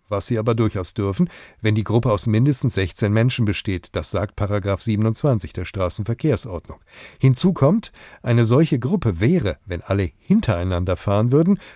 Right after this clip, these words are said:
fünfunddreißig bis vierzig Meter lang, also so lang wie zwei Lastwagen hintereinander.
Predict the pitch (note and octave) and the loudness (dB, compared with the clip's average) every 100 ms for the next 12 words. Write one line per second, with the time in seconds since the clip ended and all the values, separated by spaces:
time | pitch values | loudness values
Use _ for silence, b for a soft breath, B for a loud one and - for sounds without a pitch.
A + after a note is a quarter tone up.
0 | B - G3+ F3 B2 A2+ G#2+ B2+ B2 - | B -2 2 2 4 2 2 -2 -4 -2
1 | - C3 C#3 C#3+ F3 A2 F#2+ G#2 A2 A#2 | 0 2 2 2 2 2 0 0 2 2
2 | B B B B - C3 C3 D#3+ B2+ C3+ | B B B B 0 4 6 4 0 -2
3 | C#3 - B2 C3+ B2+ C3 - G2+ E2+ E2+ | -2 -2 0 2 2 0 0 -2 0 -2
4 | G#2 G2+ G#2 G2+ F#2 - | -2 -2 0 0 -2 -8